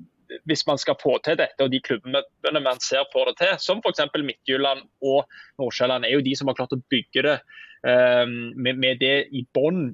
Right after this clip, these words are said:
eh, at tryggheten ligger i bånd, men ikke s-, avhengigheten, at man klarer å bygge det, ehm, generisk uansett. Så, så,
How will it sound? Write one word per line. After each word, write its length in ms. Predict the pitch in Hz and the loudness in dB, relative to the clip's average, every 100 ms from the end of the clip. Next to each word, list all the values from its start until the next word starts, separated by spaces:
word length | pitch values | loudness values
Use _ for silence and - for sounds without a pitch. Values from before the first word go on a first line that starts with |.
| - 123 | -6 0
eh, 500 | 131 127 127 127 127 127 | 2 4 4 4 2 -2
at 100 | 120 131 | -6 -8
tryggheten 420 | - 147 160 135 127 | -4 0 0 0 -2
ligger 180 | 123 120 | -2 2
i 40 | 131 | 2
bånd, 180 | 151 | 2
men 140 | 135 120 | -2 -4
ikke 160 | - | -6
s-, 160 | 123 - - 123 | -6 -8 -4 -4
avhengigheten, 640 | - 127 147 131 - 117 | -4 -4 0 0 -2 -8
at 120 | 110 123 | -6 -6
man 80 | - | -2
klarer 220 | 117 120 | -2 -2
å 40 | 113 | -2
bygge 240 | - 117 | 0 0
det, 100 | 127 113 - 123 | 2 2 0 0
ehm, 340 | 113 113 110 107 107 | 0 0 -4 -10 -6
generisk 540 | 110 110 123 123 - 117 | -2 -2 -2 -6 -6 -6
uansett. 300 | 110 113 - | -6 -10 -10
Så, 240 | - 117 110 - | -4 -2 -4 -8
så, 240 | - 120 | -4 -2